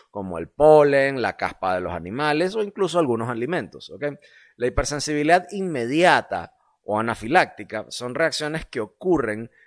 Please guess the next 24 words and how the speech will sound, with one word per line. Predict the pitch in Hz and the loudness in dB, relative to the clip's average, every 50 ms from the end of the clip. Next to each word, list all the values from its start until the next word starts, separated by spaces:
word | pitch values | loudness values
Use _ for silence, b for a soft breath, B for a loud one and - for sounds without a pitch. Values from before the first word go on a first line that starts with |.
| b b | b b
después | - 127 147 147 - - - _ - - 220 240 254 233 226 | 0 0 2 2 2 0 -2 _ 0 6 6 8 8 6 6
de | 220 196 | 4 4
la | 170 151 | 4 4
unión | 143 143 147 143 135 120 113 | 2 0 -2 -4 -4 -2 -2
del | 113 110 110 | -2 -2 -2
antígeno | 110 110 120 117 - 214 208 180 202 190 190 190 180 b b b b b b _ _ | -2 -4 -6 -6 -4 -2 -2 0 0 -2 -2 -4 -6 b b b b b b _ _
a | - 170 185 196 190 180 151 | 2 6 6 8 8 6 4
los | 131 117 117 - - 117 - | 2 -2 -6 -8 -10 -10 -8
anticuerpos | 117 117 117 - 123 - - 113 113 107 104 - 117 110 | -8 -8 -8 -8 -12 -8 -4 -2 -2 -2 -2 -4 -4 -2
de | 120 120 | -2 -2
inmunoglobulina | 104 101 98 95 95 92 95 90 85 85 85 85 87 92 101 117 127 135 | -4 -4 -6 -6 -6 -4 -4 -4 -4 -4 -6 -6 -8 -8 -6 -4 -4 -4
E, | 123 90 - _ _ _ _ | -6 -8 -10 _ _ _ _
¿ok? | - - 92 - 160 165 147 - B B B B B B B _ - | -18 -10 -4 -2 -2 -2 -4 -6 B B B B B B B _ -2
Eh, | 123 127 123 - | 0 0 0 0
esa | - 127 123 - 170 180 | -2 -6 -4 -2 0 0
unión | 185 185 185 185 190 190 190 190 190 196 196 - - | 0 0 0 0 2 4 4 2 2 0 -4 -8 -10
que | - | -10
está | 139 - _ - 135 127 127 127 - - _ _ | -10 -8 _ 0 2 2 2 2 0 -6 _ _
a-, | - 127 131 131 - - | -2 -2 -2 -2 -2 -4
entre | - 123 123 117 101 - 120 117 113 110 | -4 -4 -4 -4 -4 -6 -4 -4 -2 -2
la | 107 107 104 101 | -2 -2 -2 -2
superficie | 95 - 110 95 107 107 - 127 - 175 | -4 -6 -10 -10 -12 -10 -10 -6 -2 0
del | 175 170 | 0 0
mastocito | 165 160 139 - - 110 - - 120 127 127 - - 135 135 131 _ _ | 0 -2 -4 -6 -8 -10 -10 -8 -8 -8 -8 -6 -4 -4 -4 -6 _ _